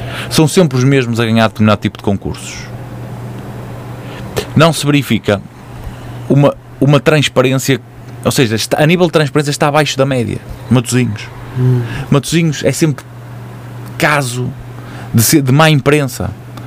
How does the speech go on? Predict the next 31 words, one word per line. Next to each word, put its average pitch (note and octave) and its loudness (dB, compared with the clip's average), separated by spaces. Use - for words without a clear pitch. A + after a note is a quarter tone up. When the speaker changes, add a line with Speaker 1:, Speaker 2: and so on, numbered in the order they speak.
Speaker 1:
por C3 4
questões D3 2
de A2 -4
demasiados B2+ 4
ajustes A2+ 0
diretos A2 0
ou B2 6
de A#2 2
benefício B2+ 2
de - -6
familiares. G#2+ 0
Speaker 2:
Uhum. A#2+ 2
Speaker 1:
E C#3 6
é D3+ 8
isto D#3 2
que D#3 2
é C#3+ 4
política C#3 0
em C3 4
Matosinhos. A2+ 0
E B2 4
nós C#3+ 6
propomos-nos C#3 2
a C#3 4
acabar B2 2
com G2 -2
isto. - -8
Propomos-nos D3 2
a A2+ 0
fazer B2+ 2
política C#3 -2